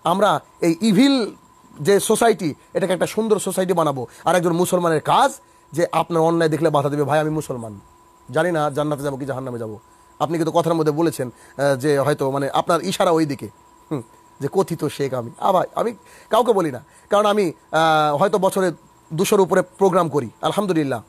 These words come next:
সবাই প্রায় প্রোগ্রামে আপনি জিজ্ঞাসা করে দেখবেন যে আমাকে যখন ফোন করে, "শাহিনু ভাই, কী লিখবো?" আমি বলি যে, "আমার নাম মোহাম্মদ শাহিনুর রহমান,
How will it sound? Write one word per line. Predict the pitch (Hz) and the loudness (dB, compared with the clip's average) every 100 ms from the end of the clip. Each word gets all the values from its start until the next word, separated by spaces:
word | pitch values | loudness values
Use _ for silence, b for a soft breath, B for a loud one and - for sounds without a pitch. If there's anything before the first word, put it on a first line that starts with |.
| _ _ _ _ _ _ _ b b b | _ _ _ _ _ _ _ b b b
সবাই | - 226 196 208 202 | 0 0 2 2 2
প্রায় | - 196 214 | 0 0 2
প্রোগ্রামে | 208 196 196 190 | 0 -2 0 0
আপনি | 165 | -2
জিজ্ঞাসা | 165 180 170 | -2 0 2
করে | 170 | 2
দেখবেন | 160 160 147 131 - B B | 2 0 0 -2 -8 B B
যে | 135 | -4
আমাকে | 156 165 180 | 0 0 2
যখন | 170 160 170 | 0 2 0
ফোন | - 170 | 0 0
করে, | 160 208 - - - | 2 2 0 -6 -2
"শাহিনু | 170 180 | 0 2
ভাই, | 180 | 0
কী | 208 | 0
লিখবো?" | 226 190 240 311 b b b | -2 2 4 4 b b b
আমি | 156 | -2
বলি | 165 165 | 0 2
যে, | 156 | 2
"আমার | 156 156 | 0 0
নাম | 151 147 | -2 0
মোহাম্মদ | 156 160 156 139 | 2 2 0 -2
শাহিনুর | - 143 151 | 0 0 2
রহমান, | 143 135 | 0 -2